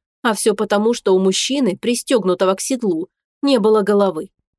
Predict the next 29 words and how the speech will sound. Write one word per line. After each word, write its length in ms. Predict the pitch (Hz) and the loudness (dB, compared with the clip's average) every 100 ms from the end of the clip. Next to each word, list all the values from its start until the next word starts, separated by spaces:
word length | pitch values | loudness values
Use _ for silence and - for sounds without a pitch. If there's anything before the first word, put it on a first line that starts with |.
| _ _ | _ _
В 80 | - | -4
первую 340 | 302 285 277 | 0 2 2
минуту 360 | 277 302 349 262 | 2 2 0 0
белолицые 580 | 247 254 269 277 269 254 | 2 2 2 0 0 2
наездники 520 | 262 294 269 214 226 | 2 0 0 -2 0
решили, 340 | 220 - 277 254 | -2 -2 -2 0
что 160 | 254 | 0
это 160 | 254 247 | 0 0
глупая 400 | 269 302 285 285 | 0 0 0 0
шутка 400 | - 339 - 240 | 0 -2 0 -2
Каори, 600 | 277 269 311 302 175 - _ _ | 0 0 0 -2 -6 -8 _ _
завидевшего 600 | 208 254 247 208 - 220 | 0 2 0 -2 0 0
их 240 | 220 226 | 0 -2
издалека 540 | 214 180 220 240 294 359 | -6 -2 -2 -2 -2 -2
и 80 | 240 | 0
водрузившего 680 | 220 226 233 339 240 220 | 0 0 -2 -2 0 0
вместо 320 | 208 233 - | 0 -2 -2
себя 320 | 202 214 233 302 | -2 -2 0 0
убитого 480 | 226 262 262 311 - | 0 -2 0 -2 0
Эвана. 440 | 254 165 165 160 - _ _ _ | -2 -2 -6 -8 -12 _ _ _
Но 140 | 214 208 | -2 0
как 160 | 208 | -2
только 300 | - 208 208 | -2 0 -2
стали 300 | 196 214 190 | -2 0 2
различимы 680 | 202 196 220 247 - 175 175 | 2 2 0 -2 -2 0 0
детали, 400 | 196 302 311 262 | 0 0 0 0
пришло 340 | 247 240 269 | -2 -2 0
осознание 580 | 262 262 254 294 208 170 | 0 0 0 0 0 -4
ошибки. 500 | 165 160 143 - | -6 -10 -10 -10